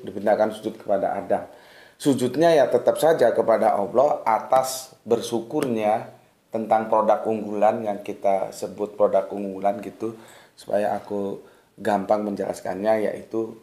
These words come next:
eh, Adam yang telah diwisuda atau diangkat menjadi khalifah ya,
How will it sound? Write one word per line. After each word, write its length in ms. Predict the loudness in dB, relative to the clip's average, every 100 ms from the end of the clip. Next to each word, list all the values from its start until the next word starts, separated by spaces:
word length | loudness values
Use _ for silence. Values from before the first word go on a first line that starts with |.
| -18
eh, 400 | -14 -12 -12 -14 -18 _ _ _ _ _ _ _ _ _ _ _ _ _ _ _ -2
Adam 400 | 2 2 0 -2
yang 160 | -6 -8 -2
telah 240 | 2 2 0 -12 -10
diwisuda 880 | -6 -4 -4 -6 -2 4 4 4 -2
atau 560 | -2 0 2 2 -2 -6 _ _ _
diangkat 960 | -12 -8 -8 -8 -8 -8 -2 -2 -2 -10
menjadi 400 | -10 -10 -10 -16 _ _ _ _ _
khalifah 800 | -6 0 2 0 -4 -2 -2 -2 -18 _ _ _
ya, 240 | 2 2